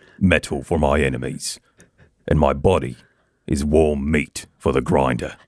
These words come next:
But my heart is paper, and you've left your mark on it. You've broken the seal and unraveled me.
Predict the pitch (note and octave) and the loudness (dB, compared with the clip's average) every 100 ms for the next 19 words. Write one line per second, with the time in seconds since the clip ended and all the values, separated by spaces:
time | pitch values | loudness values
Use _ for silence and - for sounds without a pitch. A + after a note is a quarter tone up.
0 | _ _ _ _ _ _ - - - - | _ _ _ _ _ _ -10 -10 -12 -20
1 | - - C#4 C#4 _ _ C#2+ C2+ C2 - | -20 -4 -2 -2 _ _ 0 2 -2 2
2 | E2+ D2 - _ _ _ _ - _ _ | 2 2 -2 _ _ _ _ -20 _ _
3 | _ _ - C#2+ - D#2+ C#2+ - - _ | _ _ -6 -4 0 2 0 -4 -16 _
4 | _ _ _ _ _ _ _ _ _ D#2 | _ _ _ _ _ _ _ _ _ 0
5 | D2+ D2 C#2+ B1+ D2+ C2 C#2 D2+ C#2 - | 2 2 2 0 -2 -2 2 0 0 -8
6 | C#2+ - _ _ _ _ - - - _ | -14 -18 _ _ _ _ -20 -20 -20 _
7 | - _ - - _ _ - _ - - | -20 _ -20 -20 _ _ -20 _ -4 -4
8 | - _ _ _ _ _ - E2+ G2 E2+ | -8 _ _ _ _ _ 2 4 4 4
9 | G2 E2+ G2 E2+ - B2 D2+ C2 - _ | 2 2 0 0 2 2 0 -4 -14 _
10 | _ - F2+ E2+ F2 D#2+ D2+ C#2 D2+ C2 | _ 2 2 4 4 2 0 -10 -10 -12